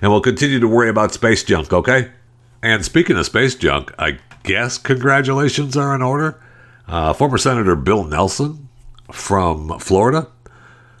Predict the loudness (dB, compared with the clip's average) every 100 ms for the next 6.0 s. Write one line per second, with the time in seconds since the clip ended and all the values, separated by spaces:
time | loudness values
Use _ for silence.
0 | -12 -4 0 0 0 -2 -4 -6 -4 -2
1 | -2 0 0 0 -2 -8 -12 -20 _ -12
2 | -2 0 -2 -6 -4 -4 -6 -12 -20 -8
3 | 0 4 4 4 2 0 0 2 0 0
4 | -2 -2 -2 -2 -2 -2 -2 -4 -2 0
5 | 0 -2 -2 -2 -2 -2 -2 -2 -2